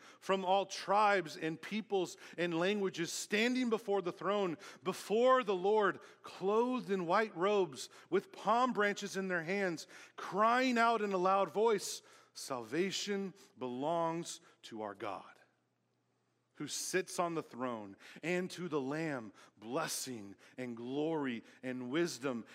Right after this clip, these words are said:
and thanksgiving and honor and power and might be to our God forever and ever. Amen.'"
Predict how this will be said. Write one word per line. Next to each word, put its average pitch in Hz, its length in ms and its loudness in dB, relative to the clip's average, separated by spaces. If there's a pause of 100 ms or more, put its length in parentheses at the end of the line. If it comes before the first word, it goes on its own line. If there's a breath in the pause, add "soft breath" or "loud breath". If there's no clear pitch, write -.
and 135 160 -6
thanksgiving 139 840 -4
and 123 240 -6
honor 160 460 0
and 120 260 -6
power 160 440 0
and 120 260 -4
might 143 480 -2 (720 soft breath)
be 143 200 -10
to 123 260 -8
our 107 100 -4
God - 360 -14 (840)
forever 95 600 -14 (600)
and 101 140 -16
ever. 95 420 -14
Amen.'" 90 300 -18